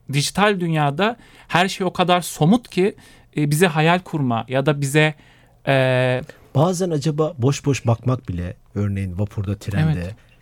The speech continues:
Speaker 2: yolculuk esnasında, toplu taşımada veya
Speaker 1: Evet.
Speaker 2: şoför koltuğunun arkasında otururken diyelim.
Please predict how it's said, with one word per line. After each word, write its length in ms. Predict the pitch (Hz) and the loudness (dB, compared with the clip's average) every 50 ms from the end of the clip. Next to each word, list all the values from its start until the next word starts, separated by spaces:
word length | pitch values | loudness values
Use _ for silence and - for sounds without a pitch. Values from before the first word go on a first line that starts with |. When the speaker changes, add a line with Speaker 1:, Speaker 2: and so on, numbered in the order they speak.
| _ - | _ -6
Speaker 2:
yolculuk 400 | 110 113 117 110 101 117 110 - | -2 0 0 0 0 -2 -2 0
esnasında, 360 | 120 110 - - 95 92 98 | -2 -2 -2 -4 -6 -6 -6
toplu 320 | 98 - - 117 - 127 113 | -6 -4 -6 -6 -6 -6 -6
taşımada 540 | - 107 - - 98 87 82 78 82 92 110 - - - - - _ _ - | -4 -4 -4 -6 -8 -10 -10 -10 -12 -12 -14 -16 -20 -20 -20 -20 _ _ -4
veya 200 | 135 - 165 160 | -2 0 0 0
Speaker 1:
Evet. 120 | - - - | 0 -2 -6
Speaker 2:
şoför 340 | - - - 139 - - 139 | -8 -6 -6 -4 -2 -2 -4
koltuğunun 360 | - - 104 101 - - 156 | -4 -4 -6 -6 -4 -2 2
arkasında 460 | 156 147 - - - - - 147 143 | 2 2 2 0 -2 -4 -2 -2 -2
otururken 500 | 139 117 - - 117 107 - - 101 95 | -2 -2 0 -2 -2 -2 -2 -2 -4 -4
diyelim. 280 | 90 90 82 80 80 76 | -4 -6 -8 -8 -10 -14